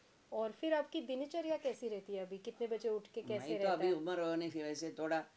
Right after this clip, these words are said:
Speaker 2: problem क्या है, अपना आर्थराइटिस का
Speaker 1: और
Speaker 2: थोड़ा
Speaker 1: जिन
Speaker 2: problem
Speaker 1: दिनों
Speaker 2: है।
Speaker 1: आप संगीत सीखती थी, वो घर पे
Speaker 2: हमेशा
Speaker 1: आते थे या सीखने जाती थी?
Speaker 2: क्या?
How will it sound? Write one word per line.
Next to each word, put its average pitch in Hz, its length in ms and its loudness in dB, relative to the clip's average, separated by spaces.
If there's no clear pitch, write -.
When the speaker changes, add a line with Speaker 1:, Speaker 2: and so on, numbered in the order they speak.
Speaker 2:
problem 151 340 2
क्या 151 180 -2
है, 143 80 0
अपना 139 240 -6
आर्थराइटिस 139 760 -8
का 254 100 -4
Speaker 1:
और 226 120 -4
Speaker 2:
थोड़ा 151 200 -2
Speaker 1:
जिन 285 180 -2
Speaker 2:
problem 330 200 2
Speaker 1:
दिनों 349 180 2
Speaker 2:
है। 339 60 -4
Speaker 1:
आप - 60 -16
संगीत 269 460 -2
सीखती 320 360 -2
थी, 269 240 -2
वो 294 160 -4
घर 254 200 4
पे - 20 4
Speaker 2:
हमेशा 339 200 6
Speaker 1:
आते 339 220 4
थे 453 200 2
या 427 60 2
सीखने 254 400 -2
जाती 202 280 -4
थी? 196 220 -12
Speaker 2:
क्या? 185 220 -2